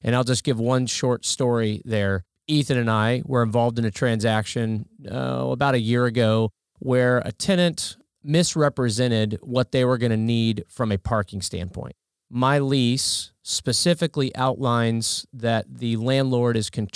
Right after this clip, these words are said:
in control of the common area parking space and can designate parking accordingly, including limiting the parking of either tenant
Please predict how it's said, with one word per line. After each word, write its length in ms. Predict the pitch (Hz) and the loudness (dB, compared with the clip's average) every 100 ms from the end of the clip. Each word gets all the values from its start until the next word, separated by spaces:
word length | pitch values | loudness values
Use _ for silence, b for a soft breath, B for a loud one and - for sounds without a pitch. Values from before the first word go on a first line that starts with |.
| - | -8
in 140 | 123 117 | -6 -4
control 600 | 110 - 139 117 113 113 | -4 -4 -2 0 0 -2
of 200 | 117 104 | -2 -2
the 80 | 104 | -4
common 360 | - 123 120 | -2 -2 0
area 260 | 113 110 101 | 2 2 0
parking 380 | - 131 110 120 | 0 -2 -2 -6
space 320 | - 117 113 | -2 0 0
and 160 | 123 120 | -2 -2
can 160 | 131 | 0
designate 520 | 131 139 135 123 117 | 4 4 2 0 -2
parking 400 | - 113 104 113 | 0 0 0 -2
accordingly, 640 | 101 - 143 127 117 117 110 | -4 -2 0 2 2 2 0
including 520 | 98 139 117 107 113 | 0 -2 0 0 2
limiting 360 | 160 156 131 120 | 2 2 2 0
the 60 | |
parking 520 | - 123 117 - 110 - _ - | -2 0 -2 -2 -4 -6 _ -6
of 160 | 127 120 | -4 0
either 260 | 139 120 | 0 -2
tenant 500 | 98 - 160 107 101 | -4 -2 0 2 0